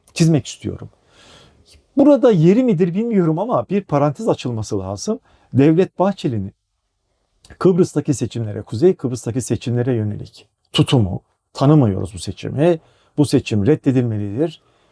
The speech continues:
Ee, sanki bir sömürge, e, ülkesinin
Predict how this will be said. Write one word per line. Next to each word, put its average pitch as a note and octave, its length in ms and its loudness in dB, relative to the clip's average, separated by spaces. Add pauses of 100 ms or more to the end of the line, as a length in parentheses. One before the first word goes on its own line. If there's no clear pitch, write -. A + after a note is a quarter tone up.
(240)
Ee, A#2 1040 0
sanki E3 520 2
bir D#3 240 2 (300)
sömürge, C3+ 680 2 (480)
e, G#2 280 -2
ülkesinin C3+ 720 0